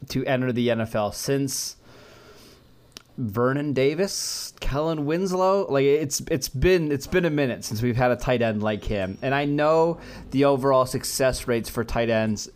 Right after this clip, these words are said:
drafted in the first round has not been very good i-, i-, over the last decade. However, this is a special tight end.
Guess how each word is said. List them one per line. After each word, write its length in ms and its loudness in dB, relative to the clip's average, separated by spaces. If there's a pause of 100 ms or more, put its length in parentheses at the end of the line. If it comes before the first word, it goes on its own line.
drafted 460 0
in 80 -2
the 80 -4
first 280 -4
round 220 -2
has 160 -4
not 440 -2
been 160 -4
very 260 0
good 380 -2 (560)
i-, 400 0
i-, 40 -4
over 200 0
the 100 0
last 320 0
decade. 340 -4
However, 540 2 (1000)
this 200 -2
is 100 -6
a 120 2
special 400 -4
tight 240 -6
end. 280 -14